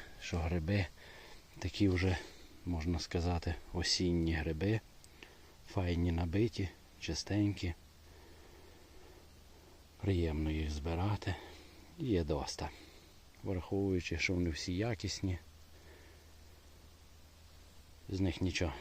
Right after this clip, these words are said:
не відпадає, і є доста. Гриби, ну так, я не скажу, що бачу багато молодих грибів, але потрошки десь бачив. Грибнички потихоньку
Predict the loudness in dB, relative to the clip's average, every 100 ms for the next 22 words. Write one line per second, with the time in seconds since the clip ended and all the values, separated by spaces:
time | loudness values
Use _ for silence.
0 | -6 -4 -4 -4 -6 -2 0 2 0 -2
1 | -14 -18 -20 -20 -20 -16 -2 0 2 0
2 | -4 -6 -8 -10 -16 -20 -20 -20 -20 -20
3 | -20 -20 -18 -16 -16 -18 -20 -14 -2 0
4 | 4 2 2 -4 -6 -2 0 0 -2 -4
5 | -12 -8 0 4 4 2 6 6 6 4
6 | 2 2 0 0 2 2 2 0 -2 -6
7 | -2 0 2 2 2 2 4 4 2 -8
8 | -16 -12 -4 0 2 2 4 2 2 2
9 | 2 2 2 0 -2 -4 -6 -16 -20 -20
10 | -20 -20 -20 -16 -2 0 2 4 4 2
11 | 0 -2 -8 -6 -4 0 0 2